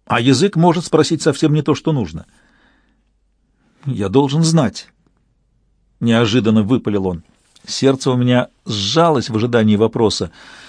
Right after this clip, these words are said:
Я всегда боялся, что Нед задаст его. «Не надо было отпускать его на весенний праздник», с тоской подумал я.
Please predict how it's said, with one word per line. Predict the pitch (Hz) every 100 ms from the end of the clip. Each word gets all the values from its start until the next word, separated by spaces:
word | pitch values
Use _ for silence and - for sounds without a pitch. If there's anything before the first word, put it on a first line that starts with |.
| - - - _ _ _ _ _
Я | 101 123
всегда | - 143 139 160
боялся, | 175 185 196 175 131 156
что | - 131
Нед | 131 95
задаст | 117 117 185 -
его. | 117 82 82 - _ _ _ _ _ _ _ _ _ _ _
«Не | 120 120
надо | 127 139 156 147 139
было | 151 131 131
отпускать | 170 135 - - - 143 127 -
его | 113 110
на | 107
весенний | 113 - 113 113
праздник», | 107 117 117 107 90 92 -
с | -
тоской | 110 - 107
подумал | 92 104 101 98
я. | 90 85